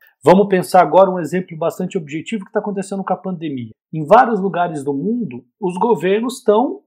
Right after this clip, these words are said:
financiando os desempregados, financiando as empresas, e ao fazer isso, tão tomando uma ação no interior da dinâmica distributiva, né? Então, um, um governo, ele pode administrar o dinheiro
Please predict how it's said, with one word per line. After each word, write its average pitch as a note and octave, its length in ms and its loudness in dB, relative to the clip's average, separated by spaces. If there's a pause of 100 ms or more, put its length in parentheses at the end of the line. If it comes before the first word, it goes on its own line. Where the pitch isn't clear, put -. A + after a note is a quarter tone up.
(100)
financiando A#3 1040 -4
os C3+ 180 0
desempregados, B2 1080 -8 (200)
financiando D#3+ 760 -4
as A#2 160 -8
empresas, B2+ 720 -8 (180)
e E3 140 0
ao C4+ 160 2
fazer C#3 360 0
isso, C#3+ 600 -8
tão F3+ 180 -4
tomando D#3 800 -6 (320)
uma F3 300 -4
ação F#3 580 -6
no G3+ 160 -2
interior A3+ 520 -2
da G#3+ 100 -2
dinâmica A#3+ 420 -8
distributiva, G#3 840 -8 (260)
né? D#3 260 -8 (340)
Então, G#3+ 180 8
um, A3+ 440 -2
um G#3 40 -4
governo, D#3 480 0
ele C#3+ 120 0
pode D#3 280 -4
administrar D3+ 640 -4
o D3 60 0
dinheiro B2 540 -10